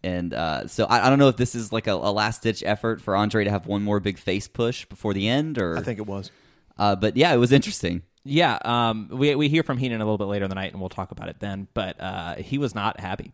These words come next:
Speaker 3: <laughs> He was very pissed off at Andre. That is no doubt at all. Uh, but we go two matches, and, and we're kinda keeping with the action here. Not a whole lot of side stuff happening. We are straight on to, uh, Hercules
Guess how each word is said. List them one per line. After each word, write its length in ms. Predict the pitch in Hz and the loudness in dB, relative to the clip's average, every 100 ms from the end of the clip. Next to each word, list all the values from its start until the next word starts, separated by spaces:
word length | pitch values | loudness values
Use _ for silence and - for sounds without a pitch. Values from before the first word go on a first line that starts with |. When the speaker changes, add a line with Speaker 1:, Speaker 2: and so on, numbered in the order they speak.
| - | -4
Speaker 3:
<laughs> 80 | - - - 101 - - | -4 -4 -8 -8 -8 0
He 160 | 170 165 | 4 6
was 160 | 131 | 4
very 320 | 92 101 117 135 | 0 -6 -2 -2
pissed 300 | - 104 - | -2 -6 -4
off 180 | 92 - | -6 -6
at 80 | |
Andre. 300 | - 87 90 | -12 -12 -12
That 160 | 90 95 | -12 -10
is 160 | 98 101 | -10 -8
no 360 | 101 104 104 | -6 -2 -2
doubt 260 | 98 92 - | -2 -6 -10
at 100 | 85 | -12
all. 360 | 73 78 76 - - - - - - | -10 -10 -12 -14 -20 -20 -20 -20 -4
Uh, 240 | 120 120 | 2 2
but 280 | 117 151 143 | 6 8 8
we 120 | 151 | 6
go 280 | 135 120 120 | 4 4 4
two 260 | - 160 185 | 2 0 2
matches, 380 | 151 147 175 147 | 0 -2 -2 0
and, 160 | 117 | -2
and 120 | 117 120 | 0 2
we're 100 | 127 | 0
kinda 260 | 147 156 | 0 -2
keeping 280 | 147 156 160 | -2 -4 -2
with 100 | 160 | -4
the 140 | 151 143 | 0 0
action 260 | 170 - | 0 -2
here. 160 | 95 107 | 0 0
Not 160 | 110 131 | 2 2
a 40 | |
whole 160 | 139 139 | 2 2
lot 160 | 139 | 2
of 260 | 131 117 - | 2 -2 -2
side 280 | - 120 127 | -2 -2 -2
stuff 200 | 127 - | -4 -2
happening. 380 | 113 113 135 | -4 -4 -4
We 140 | 120 107 | -2 0
are 100 | - | -2
straight 320 | - 135 139 | 0 0 0
on 240 | 120 123 | 0 0
to, 380 | 120 123 117 113 - - - - | 2 4 6 4 2 -14 -20 -8
uh, 320 | 107 110 98 95 | 0 2 2 -2
Hercules 840 | - 160 165 175 180 185 190 - | 2 2 4 2 2 0 -2 -6